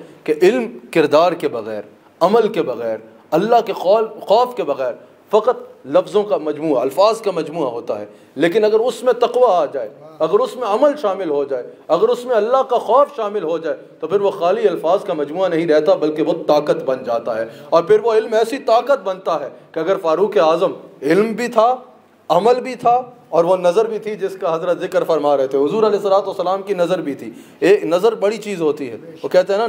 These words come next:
नज़र आखिर नज़र है। किसी बद नज़रे की नज़र लग जाए ना, तो दुनिया तबाह हो जाती है, आ, दुनिया तबाह हो जाती है। लेकिन अगर किसी अल्लाह वाले की नज़र पड़ जाए ना,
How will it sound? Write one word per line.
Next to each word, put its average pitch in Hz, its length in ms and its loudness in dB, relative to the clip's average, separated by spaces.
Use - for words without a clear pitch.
नज़र 175 180 2
आखिर 160 300 0
नज़र 143 300 0
है। 117 140 -4
किसी 185 200 -2
बद 170 240 4
नज़रे 180 320 4
की 208 120 -8
नज़र 175 260 0
लग 190 220 0
जाए 202 160 0
ना, 220 120 -2
तो 190 120 -6
दुनिया 185 300 -4
तबाह 151 260 0
हो 131 140 -2
जाती 120 340 -6
है, 107 100 -14
आ, 185 120 6
दुनिया 254 340 0
तबाह 180 240 0
हो 147 140 0
जाती 131 320 -4
है। 110 100 -12
लेकिन 160 180 2
अगर 180 180 -2
किसी 180 220 -4
अल्लाह 190 220 4
वाले 165 280 0
की 196 100 -8
नज़र 165 240 -2
पड़ 196 260 2
जाए 151 280 0
ना, 160 80 -6